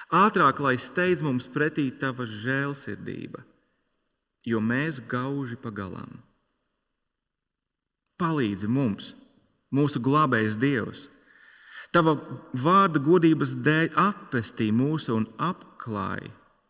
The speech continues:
mums grēkus tava vārda dēļ. Kādēļ, lai tautas saka, kur viņu Dievs?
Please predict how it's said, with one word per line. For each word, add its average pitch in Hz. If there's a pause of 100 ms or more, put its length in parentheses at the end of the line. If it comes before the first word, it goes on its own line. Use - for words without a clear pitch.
(160)
mums 110
grēkus 113
tava 101
vārda 104
dēļ. 95 (1800)
Kādēļ, 175
lai 107
tautas 156
saka, 170 (580)
kur 208
viņu 165
Dievs? 143